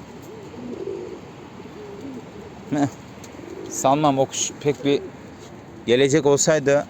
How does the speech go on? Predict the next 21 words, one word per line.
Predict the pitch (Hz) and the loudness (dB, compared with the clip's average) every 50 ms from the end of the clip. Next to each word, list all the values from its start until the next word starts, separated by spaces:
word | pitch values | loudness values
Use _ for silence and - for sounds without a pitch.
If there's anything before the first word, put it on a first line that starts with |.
| - - - | -4 0 4
o | 123 123 - | 6 6 6
hayvan | 127 123 123 123 123 127 127 127 | 6 4 4 4 4 2 4 4
değil | 180 | 4
mi | 185 175 | 6 6
arkadaşlar? | 156 139 - 147 135 127 120 - - 113 110 113 | 4 4 4 4 4 4 4 4 2 2 2 4
Burada | 135 139 131 131 143 | 2 4 4 4 4
zaten | 120 135 123 120 - - 127 120 120 107 107 113 | 6 6 4 4 4 2 2 2 2 0 2 2
burnumuzun | 135 139 139 139 135 127 104 123 127 123 | 2 4 4 2 2 2 2 2 2 2
dibindeydi. | 143 127 139 139 131 131 123 110 104 123 139 147 - - - - - - - - - - - - - | 2 2 2 4 4 4 4 4 4 2 0 0 -4 -12 -16 -16 -16 -16 -16 -16 -16 -16 -14 -2 2
Aç | 135 147 151 - - - 104 | 2 2 4 2 0 0 2
idi. | 110 120 107 117 123 139 165 - - - - - - - - - - - - - - - - - - | 0 2 4 4 2 2 0 -4 -12 -16 -18 -18 -18 -18 -18 -18 -18 -16 -16 -16 -16 -16 -12 -8 -8
Çıkar | - - - 147 147 143 | -4 0 2 2 2 4
gelir | 127 127 135 131 143 156 | 4 4 4 6 6 6
idi | 151 135 120 113 107 127 131 | 6 6 6 6 6 6 6
ama | 143 156 151 139 143 151 160 175 - - - - - | 6 6 6 4 4 4 2 -2 -6 -14 -14 -6 2
maalesef | 113 131 147 156 151 143 127 - 160 156 151 - 123 104 | 4 6 6 6 4 2 2 4 2 2 2 0 0 4
gelmedi | 131 143 156 156 151 143 139 127 123 123 120 | 6 6 6 6 4 2 2 2 0 4 4
de | 143 151 156 156 156 156 156 156 156 151 151 151 147 123 | 6 6 8 6 6 6 6 6 6 6 4 4 2 2
bize | 127 131 147 | 6 6 6
pasta | - - 151 143 135 - - 135 | 6 6 4 2 2 2 2 4
vermedi. | 123 123 120 110 107 107 104 104 127 147 | 6 6 6 6 4 2 2 2 0 0